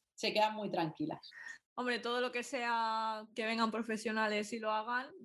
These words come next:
Speaker 2: ellas, claro, estarán más tranquilas, así que genial, muy bien. ¿Y alguna novia se ha arrepentido de la elección? <laughs> ¿Te has encontrado de drama, de <laughs> "No
Speaker 1: Sí.
Speaker 2: quiero este vestido"?
Speaker 1: Sí, me he encontrado drama. Claro, aquí hay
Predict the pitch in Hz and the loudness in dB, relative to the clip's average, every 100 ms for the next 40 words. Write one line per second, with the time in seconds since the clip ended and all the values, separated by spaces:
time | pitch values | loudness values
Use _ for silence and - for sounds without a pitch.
0 | - 196 202 202 202 208 - 208 208 208 | -8 -4 0 2 0 0 0 2 2 0
1 | 190 185 196 190 185 185 170 170 180 170 | -2 0 -2 -2 -2 0 2 2 0 -2
2 | 165 175 175 180 180 170 190 185 175 170 | -4 -2 -2 0 0 0 0 2 2 2
3 | 180 - - - - - 254 247 - - | 0 -6 -4 -4 -4 -4 0 0 -2 -2
4 | 233 240 269 339 359 302 302 262 247 254 | 2 2 0 -2 0 2 2 0 -2 0
5 | 226 214 214 214 202 208 202 196 190 180 | 0 0 -2 -2 -4 -2 2 4 2 0
6 | 180 175 175 - 190 196 - - 214 196 | 0 -2 -4 -2 0 0 -2 -4 -2 -2
7 | 190 - _ 233 226 254 233 226 214 214 | -4 -10 _ -2 0 0 0 -2 0 2
8 | 208 196 196 185 185 180 202 196 190 185 | 2 2 0 -2 -4 0 2 2 0 -2
9 | 185 185 190 185 185 185 - 226 233 214 | 0 0 2 2 0 -2 -4 -2 0 -2
10 | 214 - - - 247 240 233 - 226 220 | -8 -18 -20 -10 -4 0 -2 -2 -4 0
11 | 226 220 220 220 220 220 220 254 - - | 0 0 0 0 0 -2 -2 -2 -8 0
12 | 254 233 - 233 240 254 254 208 196 190 | 0 0 -2 -4 -2 -2 0 2 2 -2
13 | 185 - 240 202 175 185 - 233 277 269 | -6 -2 0 2 0 -2 -4 -2 0 -2